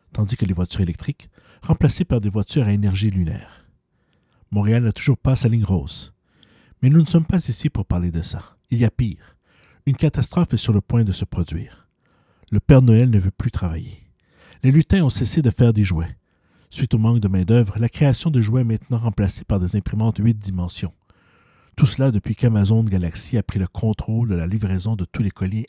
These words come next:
intergalactiques. Un soupçon d'espoir existe. Quelque part, dans un sous-sol du centre-ville, un jeune prépare une révolution. Mais comment va-t-il s'y prendre pour que le Père Noël retourne au pôle Nord et ainsi redonner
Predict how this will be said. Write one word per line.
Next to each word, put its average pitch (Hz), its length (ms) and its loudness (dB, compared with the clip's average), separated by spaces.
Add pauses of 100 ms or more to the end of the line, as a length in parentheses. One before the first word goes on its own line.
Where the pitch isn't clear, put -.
intergalactiques. 101 920 -8 (320)
Un 139 120 8
soupçon - 440 0
d'espoir 120 500 4
existe. - 600 -4 (600)
Quelque - 240 2
part, 147 320 -4
dans 95 240 -2
un 98 60 2
sous-sol 123 500 2
du 92 80 -8
centre-ville, 101 720 -4 (400)
un 156 100 6
jeune 120 500 4
prépare 120 400 0
une 87 160 0
révolution. 90 640 0 (960)
Mais 131 80 2
comment 175 320 4
va-t-il 131 320 0
s'y - 140 -4
prendre 147 360 0
pour - 140 -14
que 101 100 -2
le 87 100 0
Père 123 220 0
Noël 110 240 0
retourne 139 440 0
au 101 40 -2
pôle 87 240 -2
Nord 104 380 -2 (680)
et 131 180 4
ainsi 135 320 2
redonner 131 600 4